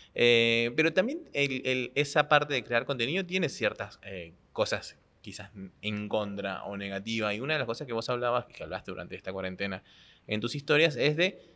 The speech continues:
cómo otras personas se pueden aprovechar de ese contenido, eh, y de otra marca, y, y utilizarlo a su favor,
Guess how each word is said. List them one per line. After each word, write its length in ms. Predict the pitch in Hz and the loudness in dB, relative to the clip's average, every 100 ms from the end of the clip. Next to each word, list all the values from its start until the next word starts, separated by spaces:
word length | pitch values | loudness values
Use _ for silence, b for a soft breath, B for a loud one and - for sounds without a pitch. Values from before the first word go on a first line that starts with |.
| B _ - | B _ -4
cómo 220 | 196 214 | -2 0
otras 160 | 202 185 | 0 -2
personas 320 | - 208 190 | -4 -4 -4
se 100 | 156 | -4
pueden 220 | 233 233 | 0 0
aprovechar 460 | 135 123 113 147 147 | 2 0 0 0 0
de 160 | 143 | -2
ese 220 | 156 165 156 | -2 -4 -4
contenido, 1040 | 156 151 156 175 160 139 135 175 - - | -2 -2 0 2 4 6 6 6 0 -14
eh, 420 | - 95 87 85 - _ | -16 -12 -12 -14 -20 _
y 280 | - 107 104 | -12 -12 -10
de 200 | 92 98 | -4 2
otra 320 | 104 127 165 | 4 6 4
marca, 640 | 180 196 113 110 113 175 - _ _ _ _ _ | 6 6 4 2 0 -2 -10 _ _ _ _ _
y, 440 | 107 101 95 85 - | -12 -10 -12 -12 -10
y 80 | 104 | -6
utilizarlo 600 | 104 101 139 147 185 - | -4 -2 0 2 2 0
a 160 | 98 | -4
su 160 | - 90 | -6 -8
favor, 600 | 90 120 147 107 131 | -2 4 4 4 -2